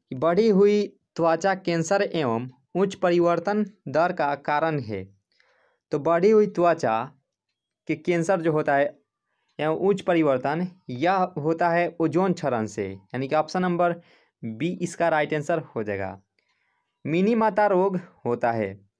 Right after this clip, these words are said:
तो मिनी माता रोग यह मिथाइल मरकनी द्वारा होता है, यानी कि ऑप्शन नंबर सी इसका राइट आंसर,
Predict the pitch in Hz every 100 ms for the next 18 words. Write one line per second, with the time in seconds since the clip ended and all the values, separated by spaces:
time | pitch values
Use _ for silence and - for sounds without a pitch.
0 | _ _ _ - 160 170 190 233 220 196
1 | 185 160 165 170 175 170 175 180 196 190
2 | 185 185 175 180 180 180 175 175 175 175
3 | 190 175 151 147 156 - 180 175 180 175
4 | - _ _ _ _ _ _ _ - 185
5 | 202 185 185 180 175 165 170 170 202